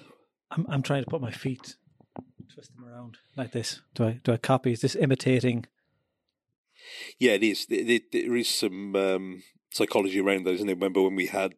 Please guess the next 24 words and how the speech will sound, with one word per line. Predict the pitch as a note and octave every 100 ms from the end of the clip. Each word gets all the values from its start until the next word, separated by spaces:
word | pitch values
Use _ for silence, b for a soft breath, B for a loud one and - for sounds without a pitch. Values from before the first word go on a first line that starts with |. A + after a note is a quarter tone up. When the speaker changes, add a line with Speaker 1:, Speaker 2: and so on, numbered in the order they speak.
| -
Speaker 2:
um, | G#2+ F#2+ F#2+ F#2+ - _ B B B B B B B
Brian | A#2+ A#2
Hill | A2+ C#3+
in, | D3
was | D3
it? | F#3 _ _ _ _ _ _ _ _ _ -
Yeah, | B2
he | A#2+
was | -
talking | B2 -
about | F#2 F2
that, | G#2 -
actually, | A2 - A#2
about | G#2+ A2+ G2+
the | G#2
way | A2 G#2
kind | G2+ A2+ G#2
of | G2 A2
you | G2+ -
face | - - G2+ -
your |
feet | - G#2+
and | G#2
everything. | G#2 G2+ -